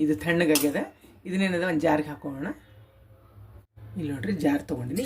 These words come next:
ಈಗ ಇದೇನದ ಹಾಕೋಣ, ಬೆಂಡೆಕಾಯಿ ಅಂತ ಆಡ್ಸ್ಕೊಂಡಿರ್ತೀವಲ್ಲ ಅಷ್ಟು ಹಾಕೋಣ ಇದಕ್ಕೆ.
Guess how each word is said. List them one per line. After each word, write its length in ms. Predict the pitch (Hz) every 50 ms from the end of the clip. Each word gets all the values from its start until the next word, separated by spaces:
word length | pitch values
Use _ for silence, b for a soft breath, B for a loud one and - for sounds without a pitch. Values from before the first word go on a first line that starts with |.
| 214
ಈಗ 60 | 170 156
ಇದೇನದ 320 | 143 156 156 147 139 - -
ಹಾಕೋಣ, 480 | 156 147 - 151 139 - - - 135 143 139 151
ಬೆಂಡೆಕಾಯಿ 380 | 147 151 156 160 - 165 151 143
ಅಂತ 100 | 139 147 135
ಆಡ್ಸ್ಕೊಂಡಿರ್ತೀವಲ್ಲ 680 | 117 - - 147 139 143 151 - 156 139 127 151 240 294 - - - - B B B B B B B B B - - - -
ಅಷ್ಟು 200 | - - - 151 -
ಹಾಕೋಣ 300 | 143 143 - - 139 135 131 131
ಇದಕ್ಕೆ. 240 | 139 - - - 277